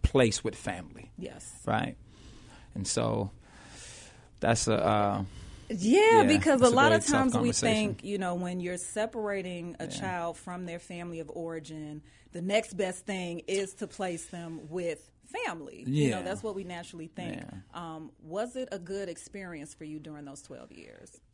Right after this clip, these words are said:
Speaker 1: <sighs> So it wasn't a good experience.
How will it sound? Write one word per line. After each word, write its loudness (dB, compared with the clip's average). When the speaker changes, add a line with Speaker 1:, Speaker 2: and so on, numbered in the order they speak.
Speaker 1:
<sighs> -4
So 4
it 8
wasn't 8
a 0
good 0
experience. -12